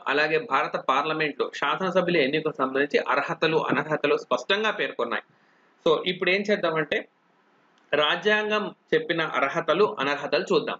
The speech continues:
రాజ్యాంగంలో పేర్కొన్న అర్హతలు, అనర్హతల తర్వాత ప్రజాప్రాతినిధ్య చట్టంలో పేర్కొన్న అర్హతలు, అనర్హతలు చూద్దాం. So ఈ, ఇట్లాంటివి మీకు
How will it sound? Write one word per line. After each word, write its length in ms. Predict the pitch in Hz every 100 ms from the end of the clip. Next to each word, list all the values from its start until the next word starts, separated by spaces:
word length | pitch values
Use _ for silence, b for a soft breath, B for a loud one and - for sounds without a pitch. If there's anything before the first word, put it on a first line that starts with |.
| _ _ b b -
రాజ్యాంగంలో 840 | 147 180 190 226 226 226 220 214
పేర్కొన్న 420 | 208 196 190 180 170
అర్హతలు, 720 | 151 147 160 160 160 185 -
అనర్హతల 500 | 143 147 151 143 131
తర్వాత 560 | - 151 170 190 190 233 -
ప్రజాప్రాతినిధ్య 1000 | 165 202 220 214 208 196 190 180 180 180
చట్టంలో 360 | 160 160 165 160
పేర్కొన్న 420 | 156 143 - 143
అర్హతలు, 580 | 123 131 139 175 190 190
అనర్హతలు 580 | - 139 139 139 131 - -
చూద్దాం. 220 | 127 110 - b b b b _ _
So 160 | 170 156
ఈ, 240 | 185 180 -
ఇట్లాంటివి 600 | 180 202 185 180 165 151 160
మీకు 460 | 165 156 147 139